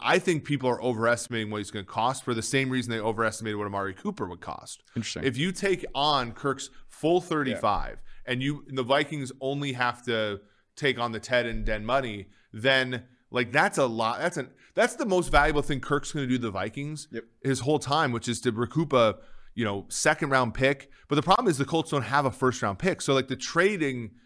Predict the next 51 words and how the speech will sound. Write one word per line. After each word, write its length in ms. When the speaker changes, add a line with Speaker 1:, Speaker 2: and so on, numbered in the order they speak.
Speaker 1:
mechanism 600
for 80
them 220
is 100
gonna 80
be 60
harder. 460
So 140
they're 160
gonna 160
have 220
to 80
basically 460
buy, 640
like, 220
they're 140
gonna 160
have 140
to 80
use 320
with 100
their 100
cap 280
space 280
what 80
they 120
can't 380
with 140
draft 320
capital, 400
which 220
Speaker 2:
Mm. 60
Speaker 1:
is, 220
and 140
so 140
for 140
me, 280
the 100
Colts, 580
like 140
I 40
said, 160
they 80
have 180
to 40
stop 180
doing 220
this. 260
They 320
have 400
to, 480